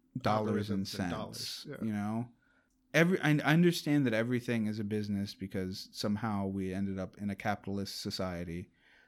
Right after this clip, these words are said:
Speaker 1: uh, down with the proletariat, I guess, or whatever. But it's just, I, I've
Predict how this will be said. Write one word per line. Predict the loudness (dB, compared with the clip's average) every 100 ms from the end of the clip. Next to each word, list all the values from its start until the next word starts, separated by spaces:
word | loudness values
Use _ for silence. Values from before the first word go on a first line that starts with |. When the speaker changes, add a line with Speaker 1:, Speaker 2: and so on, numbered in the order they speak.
| _ -12 -6
Speaker 1:
uh, | -6 -4 -6 -6 -8 -4
down | -2 0
with | -2 -4
the | -8
proletariat, | -4 -2 -4 -4 -4 -2 -4 -6
I |
guess, | -8 -8 -8 -10 -12
or | -8 -6 -8 -8
whatever. | -6 -6 -4 -6 -8 _ _ _ _ -12 -2
But | 0 2 0 -2 -2 -4 -6 _ _ _ _ _ -14
it's | -12 -12
just, | -4 -4 -4 -14 _ _ -14 -12 -4
I, | 2 2 0 _ _ _ _
I've | 6 6 4